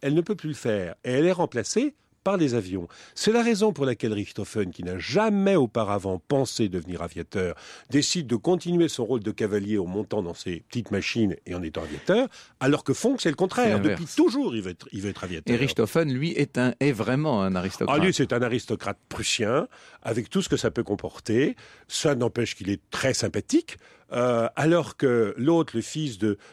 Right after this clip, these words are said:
Speaker 1: de, de, de, de Sagard, j'ai trouvé
Speaker 2: <laughs>
Speaker 1: dans le dossier de Fonck, le fonctionnaire militaire qui, dans les années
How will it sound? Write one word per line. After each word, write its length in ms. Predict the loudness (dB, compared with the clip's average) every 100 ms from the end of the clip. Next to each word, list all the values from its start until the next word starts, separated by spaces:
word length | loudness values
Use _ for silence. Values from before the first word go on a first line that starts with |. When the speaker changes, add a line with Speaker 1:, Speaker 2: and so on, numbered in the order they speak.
| _
Speaker 1:
de, 220 | 0 0
de, 260 | 0 -2 -2
de, 180 | -2 -2
de 160 | 0
Sagard, 800 | 0 2 2 2 2 2 -2 -8 -18 -14
j'ai 180 | -4 -2
trouvé 560 | -2 0 2 4 4 2 -2 0
Speaker 2:
<laughs> 160 | 0 2
Speaker 1:
dans 160 | 4
le 120 | 4
dossier 520 | 4 4 2 2 2 2
de 100 | 0
Fonck, 520 | 0 2 4 2 -4 -16 -12
le 100 | -4
fonctionnaire 640 | 0 0 0 2 2 4 2
militaire 600 | 0 -2 0 4 4 2
qui, 100 | -4
dans 160 | 0 2
les 180 | 4
années 460 | 2 2 4 2 0